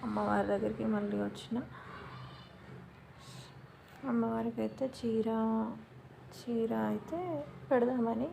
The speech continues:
మొక్కున్నా, నా కోరిక నెరవేరితే. So, నా కోరిక అయితే నెరవేరింది. నా కోరిక ఏంటంటే, పాప బాబు పుడితే వచ్చి శారీ పెడతా అని అమ్మవారికి అయితే మొక్కున్నా.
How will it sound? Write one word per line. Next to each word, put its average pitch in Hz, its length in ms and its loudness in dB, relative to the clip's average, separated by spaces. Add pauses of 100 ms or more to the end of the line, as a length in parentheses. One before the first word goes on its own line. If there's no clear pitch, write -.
(300)
మొక్కున్నా, 233 560 2 (220)
నా 220 60 2 (120)
కోరిక 220 340 2
నెరవేరితే. 208 580 2
So, 269 80 2 (100)
నా 226 60 4 (120)
కోరిక 214 320 0
అయితే 214 200 -2
నెరవేరింది. 202 480 4
నా 220 60 0 (100)
కోరిక 214 360 2
ఏంటంటే, 220 300 2 (560)
పాప 240 300 4 (120)
బాబు 226 240 4 (100)
పుడితే 226 340 0 (1120)
వచ్చి 247 340 0
శారీ 220 360 6
పెడతా 220 340 0
అని 233 180 4
అమ్మవారికి 220 480 4
అయితే 247 220 0
మొక్కున్నా. 220 560 2